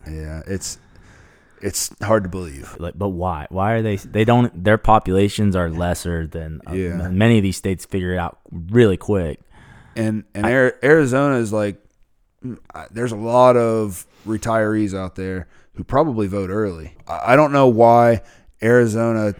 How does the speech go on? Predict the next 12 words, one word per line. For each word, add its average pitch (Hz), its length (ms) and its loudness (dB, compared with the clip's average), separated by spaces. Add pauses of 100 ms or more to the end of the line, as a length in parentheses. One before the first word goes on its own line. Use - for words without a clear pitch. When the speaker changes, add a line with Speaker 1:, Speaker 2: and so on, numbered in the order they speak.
(120)
Speaker 1:
takes 110 360 0
longer 107 280 -2
to 95 80 -8
count 101 460 -4
than, 95 300 -4
say, 98 240 -2
Ohio 101 680 -2 (420)
or, 87 500 -8 (320)
you 101 120 -6
know, 85 140 -12
Florida. 104 640 0
Or, 87 180 -8